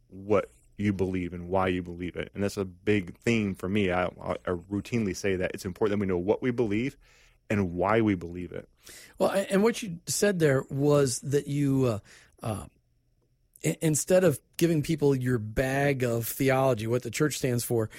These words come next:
Speaker 2: you help them, well, really, I'm gonna put it in my own words, you help them experience God the way they were designed to experience God, and God will develop them. As you said, your theology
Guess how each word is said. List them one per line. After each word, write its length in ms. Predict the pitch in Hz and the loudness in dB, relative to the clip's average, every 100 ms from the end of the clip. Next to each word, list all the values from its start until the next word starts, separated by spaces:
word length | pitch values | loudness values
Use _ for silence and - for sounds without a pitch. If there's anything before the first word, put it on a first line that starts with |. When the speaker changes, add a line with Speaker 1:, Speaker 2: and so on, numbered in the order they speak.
| - - - | -20 -18 -8
Speaker 2:
you 380 | - 156 170 165 | -4 2 4 6
help 260 | 165 - - | 4 2 -6
them, 420 | 131 160 180 170 143 _ - - - | 2 4 6 2 0 _ -20 -20 -4
well, 140 | 165 | -2
really, 240 | 175 196 160 | 6 8 8
I'm 60 | 139 151 | 6 2
gonna 100 | 151 139 | 2 4
put 100 | 160 | 4
it 40 | |
in 40 | 139 | 4
my 80 | |
own 120 | 143 160 | 4 4
words, 200 | 123 135 | 2 2
you 80 | |
help 200 | 165 180 | 4 2
them 140 | 175 170 | 2 0
experience 600 | 135 - - 165 160 139 | 0 -4 -2 0 0 0
God 240 | 139 139 | 0 0
the 40 | 127 | 2
way 140 | 127 | 2
they 160 | 123 151 | 4 4
were 120 | 139 | 2
designed 580 | 117 123 117 135 165 165 | 0 0 0 0 0 0
to 80 | |
experience 520 | 170 151 - 170 175 156 | -2 -2 -2 -2 0 -2
God, 280 | 160 160 - | -2 -2 -2
and 140 | 127 | -2
God 220 | 135 147 | 0 0
will 100 | 147 | 2
develop 360 | 135 127 139 170 | 2 2 2 2
them. 220 | 135 123 | 0 -2
As 160 | 147 143 | -2 -2
you 80 | 170 | 0
said, 200 | 143 143 | 0 2
your 120 | 175 | 0
theology 640 | - 147 143 147 143 123 | 2 2 4 4 2 0